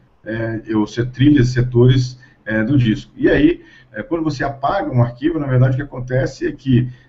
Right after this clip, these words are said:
é, é colocada uma marca no diretório, na, na, na trilha de diretórios daquele arquivo, dizendo que aquele arquivo tá, é, apagado, supostamente apagado, e que ele tem,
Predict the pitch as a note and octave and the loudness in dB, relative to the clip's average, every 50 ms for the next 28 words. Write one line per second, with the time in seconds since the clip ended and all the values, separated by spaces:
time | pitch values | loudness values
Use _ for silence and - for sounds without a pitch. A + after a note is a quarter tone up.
0 | _ _ - - G#2 G#2+ G#2 G#2 - - - A#2 A2+ - - _ _ B2 B2+ B2 | _ _ -12 -6 -4 -2 0 0 -2 -2 -4 -6 -6 -6 -6 _ _ -2 -2 0
1 | C3+ C3+ B2+ C3 C3+ B2 A2+ A#2 B2 B2 - - - - G#2+ G#2 G#2+ G#2+ G2+ G#2+ | 0 0 0 2 2 2 2 2 2 0 0 -2 -6 -8 -8 -6 -6 -6 -6 -4
2 | A2 A2+ A#2 A2+ - A2 A2+ B2 C3 - A#2 G#2 G2 F#2+ F#2+ F#2 F#2 F2+ F2+ F#2 | -6 -6 -6 -8 -10 -6 -2 -2 -2 -2 -4 -8 -8 -8 -10 -14 -20 -20 -20 -20
3 | - - G2+ G2+ G2+ G#2 G#2 G#2+ - - A#2+ B2 B2 B2+ B2 A#2 A2+ A#2+ B2 B2 | -20 -16 -14 -14 -10 -8 -8 -8 -6 -2 0 2 2 2 2 0 0 0 -2 -2
4 | B2+ - C3 - - D3 D3 D3+ D3+ D3 C#3+ C#3+ B2+ - D3+ D3+ - - C3+ C#3 | -2 -2 -4 -4 0 0 2 4 4 4 4 2 0 0 0 0 0 0 0 0
5 | - - - - _ _ _ _ _ - - A2+ A2+ A2 A2 A2 G#2+ F#2 - - | 0 0 -4 -10 _ _ _ _ _ -10 -8 -6 -4 -2 0 0 0 0 -2 -2
6 | - C#3+ B2+ A#2+ A#2+ C#3 E3 D#3 D#3 C3 - - - G#2+ A2+ - G#2+ G#2+ B2 B2 | -2 0 0 2 2 2 0 0 -4 -8 -10 -10 -12 -12 -12 -12 -10 -8 -6 -4
7 | B2 B2+ B2 C3 D3 D3+ D#3+ - - - D#4 E4 F4 E4+ - - A#2+ A#2 B2+ C3 | -2 0 0 2 0 0 -2 -4 -2 0 0 0 0 -2 -4 -4 -2 0 0 0
8 | D3+ - | -2 -4